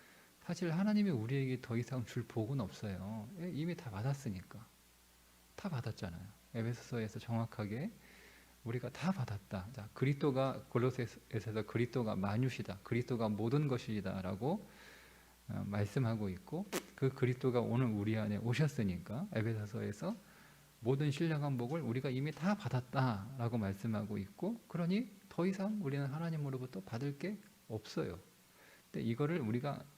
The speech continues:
머리로, 머리로 이렇게 알고 있는 수준이 아니라 이것을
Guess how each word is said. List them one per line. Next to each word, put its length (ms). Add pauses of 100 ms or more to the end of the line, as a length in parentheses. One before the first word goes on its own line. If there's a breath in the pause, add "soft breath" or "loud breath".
(200)
머리로, 840 (160)
머리로 400
이렇게 300
알고 300
있는 220
수준이 400
아니라 440 (800 loud breath)
이것을 420